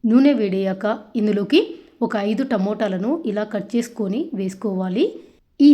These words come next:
పచ్చడికి టమోటాలు, ఎర్రగుండి టమోటాలను వేసుకోండి, పచ్చడి రుచి చాలా బాగుంటుంది. తర్వాత ఇందులోకి ఒక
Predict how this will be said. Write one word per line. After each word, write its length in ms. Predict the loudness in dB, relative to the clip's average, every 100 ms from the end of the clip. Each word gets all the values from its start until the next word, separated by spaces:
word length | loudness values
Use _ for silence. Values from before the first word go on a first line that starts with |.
| 6
పచ్చడికి 540 | 0 2 2 2 2 0 -2 0
టమోటాలు, 580 | 2 2 2 0 0 0 -2 -2
ఎర్రగుండి 420 | -2 0 2 2 2
టమోటాలను 500 | 0 -2 -4 -4 -4 -4
వేసుకోండి, 520 | -6 -6 -4 -2 -2 -2 -4 -8
పచ్చడి 380 | -8 -2 0 0 0
రుచి 200 | -2 -4 -4
చాలా 320 | -12 -6 -4 -4
బాగుంటుంది. 560 | -6 -6 -6 -4 -2 -2 -4 -18 _ -20 -2
తర్వాత 280 | 0 2 2 2
ఇందులోకి 400 | 2 0 2 2 0 -6
ఒక 80 | -4